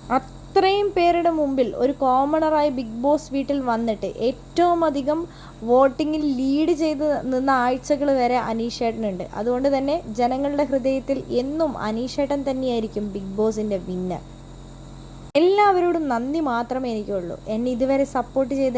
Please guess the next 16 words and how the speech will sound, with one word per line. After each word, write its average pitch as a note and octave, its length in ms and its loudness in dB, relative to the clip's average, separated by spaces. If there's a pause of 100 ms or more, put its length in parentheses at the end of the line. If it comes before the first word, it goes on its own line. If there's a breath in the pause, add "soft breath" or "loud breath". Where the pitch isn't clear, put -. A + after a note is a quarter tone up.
(120)
എല്ലാവർക്കും, A3+ 580 -2 (480 loud breath)
എൻ്റെ C#4 180 6 (380)
കൂട്ടുകാർക്കും, C4 680 0 (160)
ഞാൻ C4+ 120 0 (120)
മറന്നുപോയെന്ന് C#4+ 800 2
വരെ B3+ 160 2 (100)
അനീഷേട്ടൻ A#3 480 -4
പറയുന്നുണ്ട്. G#3 400 -2
ആ G3+ 40 2 (100)
ഒരു A#3+ 100 2 (100)
മൊമെന്റിൽ A3+ 460 -2 (100)
പറയാൻ A3 360 0
പോലും A#3+ 200 0 (100)
വാക്കുകൾ C4+ 540 2
പോലും C4 280 0
കിട്ടുന്നില്ല. G#3 480 -4